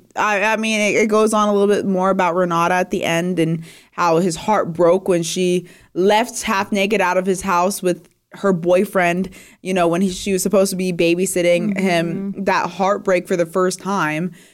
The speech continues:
Speaker 1: you know, wasn't even with the right type of love.
Speaker 2: Mm-hmm. Yeah, it wasn't even with his mom. He said, "I felt like I lost the love of the second grown woman who had chosen me." So
Speaker 1: Yeah.
Speaker 2: he, it, me-, it kind of pointing to the fact that he already felt like he lost his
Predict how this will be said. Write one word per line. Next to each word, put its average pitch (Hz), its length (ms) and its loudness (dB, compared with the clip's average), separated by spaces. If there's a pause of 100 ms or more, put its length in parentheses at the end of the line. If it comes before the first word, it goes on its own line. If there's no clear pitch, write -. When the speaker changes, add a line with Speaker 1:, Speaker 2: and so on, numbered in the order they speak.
(140)
Speaker 1:
you 190 100 -4
know, 180 160 2
wasn't 180 400 0
even 170 260 -4
with 170 160 -2
the 151 360 0
right 175 280 -2
type 165 180 -4
of 151 80 -2
love. 151 300 0
Speaker 2:
Mm-hmm. 214 640 0
Yeah, 233 160 0
it 208 40 2
wasn't 233 200 0
even 240 80 0
with 220 80 -4
his 202 140 -2
mom. 214 320 0
He 190 40 -4
said, 214 160 0
"I 208 60 2
felt 214 140 0
like 208 180 -2
I 208 80 2
lost 202 340 0
the 277 80 -4
love 214 160 0
of 196 80 -4
the 190 80 -6
second 220 440 -6
grown 208 200 0
woman 185 240 -2
who 190 120 -2
had 175 140 -4
chosen 214 540 -2
me." 123 160 -8
So 220 140 -4
Speaker 1:
Yeah. 151 320 0
Speaker 2:
he, 214 60 2
it, 226 60 0
me-, 226 380 -2
it 233 320 -2
kind 269 160 -4
of 233 80 -2
pointing 226 180 -2
to 226 80 -6
the 214 80 -6
fact - 200 -4
that - 80 -6
he 214 100 -2
already 208 160 0
felt 196 360 -4
like 196 140 -6
he 202 120 -8
lost 185 320 -4
his 175 240 -8